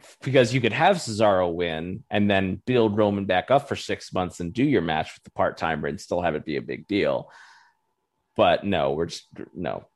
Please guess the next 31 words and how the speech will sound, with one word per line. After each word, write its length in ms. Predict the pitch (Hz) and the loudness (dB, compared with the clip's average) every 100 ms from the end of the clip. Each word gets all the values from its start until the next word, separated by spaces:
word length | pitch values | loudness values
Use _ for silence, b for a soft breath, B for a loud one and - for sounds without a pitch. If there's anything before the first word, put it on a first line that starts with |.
| - | 2
Brock 480 | 120 120 113 - - | 6 6 4 -6 -10
or 220 | 90 82 | -6 -4
Cena 720 | - - 104 98 87 87 87 - | -6 -4 0 0 0 0 -2 -4
or, 760 | 78 67 64 58 60 55 - _ _ | -6 -4 -4 -4 -4 -6 -8 _ _
you 80 | 67 | -10
know, 120 | 52 | -8
I 180 | 55 67 | -6 -8
fingers 380 | - 120 131 131 | -4 0 2 0
cr-, 100 | - 110 | -2 0
I 80 | |
know 140 | 107 135 | 4 4
they're 100 | 147 | 4
fingers 360 | 165 151 139 | 2 0 -2
crossing 460 | - 151 127 - 117 | 2 4 4 2 -6
for 120 | 120 | -4
Dwayne 520 | 117 113 104 92 87 - b b b - | 0 0 0 -2 -8 -14 b b b -12
still 260 | - 101 | 0 0
coming 260 | 90 98 92 | 2 0 2
back 260 | 87 - | 2 0
one 160 | 82 73 | -4 -4
day, 280 | 71 71 76 - | -2 -2 -2 -2
but, 280 | 80 - | -2 -2
like, 260 | 76 76 - _ _ - | -6 -6 -6 _ _ -4
there, 220 | 120 107 - | 0 0 0
I, 220 | 107 107 - | 2 2 2
I 160 | 120 | 0
just 220 | 127 113 - | 2 -2 -4
get 200 | 101 - | -6 -8
the 60 | |
feeling 360 | - 95 87 80 | -2 0 0 -2
that 140 | 80 | -6